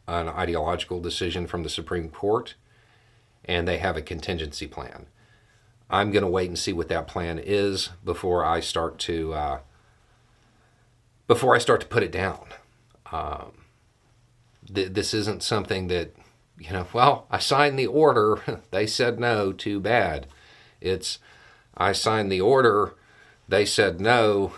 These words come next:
<laughs> well, eh, let's see what they say to this one." Um, and it seems like the second one would probably have a better chance because they have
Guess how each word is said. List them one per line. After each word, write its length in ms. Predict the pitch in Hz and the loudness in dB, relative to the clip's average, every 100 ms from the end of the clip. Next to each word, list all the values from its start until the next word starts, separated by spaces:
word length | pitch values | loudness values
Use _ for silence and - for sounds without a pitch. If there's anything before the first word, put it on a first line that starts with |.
| - | -14
<laughs> 120 | - | -6
well, 500 | 139 143 156 113 - - - - - - | 2 6 6 2 -4 -18 -20 -20 -18 -6
eh, 140 | - - _ _ _ - | -6 -6 _ _ _ -8
let's 220 | 101 - | -8 -2
see 160 | 113 | 0
what 160 | 92 92 | 0 0
they 100 | 92 | -2
say 220 | - 92 | 0 0
to 100 | 73 | 0
this 240 | 85 90 - | -4 -4 -6
one." 180 | 57 - _ _ _ _ _ _ _ _ _ _ _ _ - | -14 -18 _ _ _ _ _ _ _ _ _ _ _ _ -8
Um, 520 | 76 76 69 58 - - - _ _ - - - - _ _ _ _ | -6 -4 -6 -10 -16 -20 -20 _ _ -20 -20 -20 -20 _ _ _ _
and 140 | 85 85 | -8 -6
it 100 | 82 | -4
seems 300 | - 101 90 | -2 -2 -2
like 180 | 90 90 | -4 -4
the 80 | |
second 320 | 92 98 92 87 | -2 -2 -2 -4
one 180 | 92 | -2
would 180 | 90 85 | -2 -4
probably 480 | - 98 95 92 95 | 2 4 4 0 -2
have 200 | 95 95 | -2 -2
a 60 | 92 | 0
better 240 | 95 87 | 0 -2
chance 480 | 82 170 156 131 - | 0 2 2 0 -2
because 600 | - 110 - 101 90 - | -4 -4 0 0 0 -4
they 360 | 82 90 98 | -6 -4 -4
have 640 | 87 - 113 95 87 87 | -6 -4 -2 -2 -4 -6